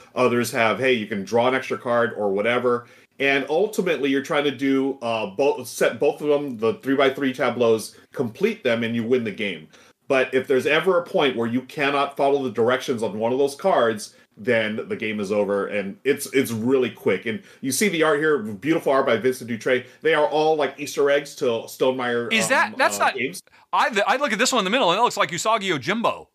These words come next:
Speaker 2: which I'm
Speaker 1: That's the
Speaker 2: sure
Speaker 1: thing,
Speaker 2: it's
Speaker 1: that,
Speaker 2: not.
Speaker 1: that's what I thought, too. It's My Little Pony. Um,
Speaker 2: Oh, is it?
Speaker 1: yeah.
Speaker 2: Okay, okay.
Speaker 1: Yeah, I totally thought the same thing. That's funny. Uh, so,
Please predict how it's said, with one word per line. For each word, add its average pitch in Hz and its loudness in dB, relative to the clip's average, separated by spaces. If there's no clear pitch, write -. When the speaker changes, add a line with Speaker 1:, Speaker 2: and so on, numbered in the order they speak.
Speaker 2:
which 143 -2
I'm - 2
Speaker 1:
That's 226 0
the - 2
Speaker 2:
sure - 2
Speaker 1:
thing, 269 0
Speaker 2:
it's 170 -4
Speaker 1:
that, 196 2
Speaker 2:
not. 139 0
Speaker 1:
that's 214 0
what 247 2
I 214 2
thought, 202 0
too. 202 0
It's 139 -2
My 143 2
Little 135 2
Pony. 117 -4
Um, 104 -8
Speaker 2:
Oh, 202 4
is 196 0
it? 196 2
Speaker 1:
yeah. 180 0
Speaker 2:
Okay, 139 0
okay. 123 -2
Speaker 1:
Yeah, 110 -2
I 165 2
totally 185 0
thought 180 0
the 131 -4
same 127 0
thing. 127 2
That's 104 -4
funny. 101 -8
Uh, 117 0
so, 135 2